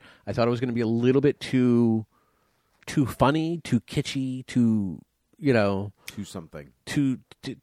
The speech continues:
Speaker 1: too funny. Like, I thought it, like, I felt the, the humor was gonna be out of place.
Speaker 2: Mm-hmm.
Speaker 1: But the humor is definitely in place for the overall tone of the movie. Um, and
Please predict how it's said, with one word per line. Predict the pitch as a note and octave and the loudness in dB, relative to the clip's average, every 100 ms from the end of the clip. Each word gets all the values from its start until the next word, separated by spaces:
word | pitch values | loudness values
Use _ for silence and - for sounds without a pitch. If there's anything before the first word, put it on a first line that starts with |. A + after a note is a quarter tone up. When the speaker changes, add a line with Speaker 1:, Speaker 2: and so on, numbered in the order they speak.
| - | -8
Speaker 1:
too | - B3 | -2 -2
funny. | - D3+ D#2 D2 | 2 0 0 -6
Like, | G2 A#2 | -4 -2
I | |
thought | A#2+ C#3+ | 0 -2
it, | G#2 - | -4 -4
like, | B2 A#2 | -2 -2
I | A#2 | -6
felt | _ E3+ D#3+ - | _ 2 2 0
the, | C3+ A#2+ A#2 A2+ G#2+ _ _ _ _ - | -2 0 -2 -4 -6 _ _ _ _ -2
the | A#2+ | -2
humor | - D3+ C#3 A#2 | 0 -2 0 2
was | G#2 | 2
gonna | A2+ G2 | 0 0
be | G#2 | 2
out | F#2+ | 0
of | - | -2
place. | - F2 - - G2+ | -6 -8 -8 -18 -18
Speaker 2:
Mm-hmm. | G#2 G#2 E2 _ _ _ _ - | -18 -18 -20 _ _ _ _ -2
Speaker 1:
But | - | 0
the | A#2+ | -2
humor | - C3+ C3+ C3+ | -2 -2 0 0
is | A2 | 2
definitely | B2 C3 B2 F2+ | 0 2 -2 -2
in | A2+ | -4
place | - G#2+ G2+ - - - _ _ _ _ _ | -2 0 0 -4 -16 -20 _ _ _ _ _
for | - A#2 | -4 -2
the | G#2 | 2
overall | A2 G#2+ G#2 G2+ G2 | 2 4 4 4 2
tone | - A2+ G#2 | -2 -4 -4
of | F#2+ | -4
the | F2+ | -6
movie. | F2 E2+ D2+ - E2 _ _ _ _ _ _ _ | -4 -4 -6 -10 -16 _ _ _ _ _ _ _
Um, | - G#2+ F2+ E2+ D#2 C#2+ _ _ _ _ - | -4 -2 -2 -4 -10 -16 _ _ _ _ -6
and | B2 A2 G#2 G2+ F2+ F#2 D#2+ | -2 0 0 -4 -6 -8 -14